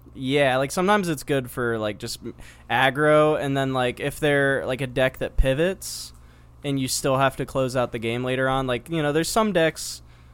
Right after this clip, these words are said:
like, you know, uh, Treant Druid or something, where it's like, you can just clear their board turn after turn, and they just eventually concede.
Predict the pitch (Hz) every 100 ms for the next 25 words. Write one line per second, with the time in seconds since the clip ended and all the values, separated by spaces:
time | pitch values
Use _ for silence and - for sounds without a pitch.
0 | - - 165 147 139 - 151 139 127 127
1 | 123 117 - 127 127 120 - 151 135 120
2 | 117 107 104 107 107 110 107 110 110 110
3 | 110 - 113 107 107 - 131 127 120 147
4 | 131 127 123 - - - - 143 123 120
5 | 110 117 113 110 107 - - 127 - -
6 | - 147 123 120 - 120 123 113 113 113
7 | 110 107 113 110 - 113 110 110 113 107
8 | 107 - 117 117 117